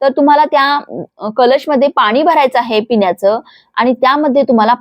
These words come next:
पाच लवंगा टाकायच्या आहेत. यानंतर शुद्ध गाईच्या तुपाचा दिवा तुम्हाला लावायचा आहे, जो आपण नेहमी देवघरात लावतो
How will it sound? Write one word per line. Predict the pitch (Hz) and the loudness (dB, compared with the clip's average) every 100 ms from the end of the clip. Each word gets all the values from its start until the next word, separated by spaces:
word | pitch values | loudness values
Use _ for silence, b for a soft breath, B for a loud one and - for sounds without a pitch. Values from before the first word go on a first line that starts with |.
| - | 0
पाच | 254 294 - | 0 0 0
लवंगा | 262 214 220 247 | 0 2 0 0
टाकायच्या | 294 247 196 175 160 | 0 0 -2 -4 -6
आहेत. | 208 160 _ _ _ _ - | -8 -10 _ _ _ _ -4
यानंतर | 220 269 311 311 285 254 - | 0 0 0 -2 0 -2 -4
शुद्ध | - 285 220 294 | -4 -2 2 2
गाईच्या | 277 247 240 | 2 0 -2
तुपाचा | 277 262 240 233 262 | -2 -2 -2 -2 0
दिवा | 214 233 247 | 0 2 0
तुम्हाला | 262 254 233 | 0 0 2
लावायचा | 220 170 185 185 | 2 2 0 -2
आहे, | - 214 - b b - | -6 -6 -16 b b -8
जो | 196 | 0
आपण | 262 254 269 254 | 0 0 0 0
नेहमी | 254 254 285 214 | 2 2 2 2
देवघरात | 208 214 220 262 277 | 2 2 2 0 0
लावतो | 269 208 202 208 | 0 -2 -2 -4